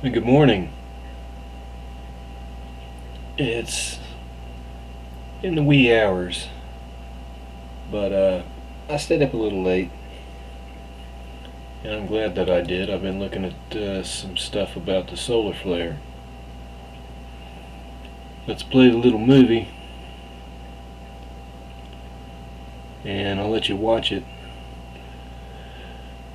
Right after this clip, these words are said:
We apparently have had an X flare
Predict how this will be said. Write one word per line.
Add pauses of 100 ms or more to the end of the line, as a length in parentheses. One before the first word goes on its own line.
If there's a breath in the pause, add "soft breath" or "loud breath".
(300)
We
apparently
have
had
an
X
flare